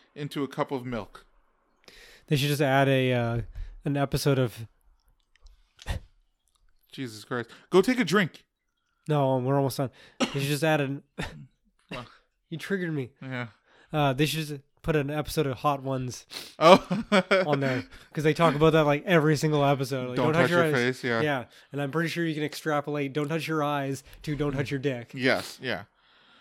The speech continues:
Speaker 1: Should we just end the podcast?
Speaker 2: I think so.
Speaker 1: Okay.
Speaker 2: So,
Speaker 1: Go, go, go, go, go.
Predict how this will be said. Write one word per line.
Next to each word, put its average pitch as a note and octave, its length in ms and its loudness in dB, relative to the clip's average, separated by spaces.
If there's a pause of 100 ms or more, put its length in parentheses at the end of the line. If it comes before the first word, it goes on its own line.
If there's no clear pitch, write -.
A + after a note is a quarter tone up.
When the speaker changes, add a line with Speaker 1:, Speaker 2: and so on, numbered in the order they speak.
Speaker 1:
Should - 140 -6
we D3+ 60 2
just C#3+ 140 -4
end D3 140 0
the D3+ 40 -2
podcast? E3 520 2
Speaker 2:
I C#3+ 80 -4
think C#3 120 -4
so. B2+ 280 -6
Speaker 1:
Okay. B2 240 -2 (240)
Speaker 2:
So, E3 240 6
Speaker 1:
Go, D3 100 -6
go, C#3 140 -4
go, C#3 140 -10
go, - 0 - (180)
go. - 40 -20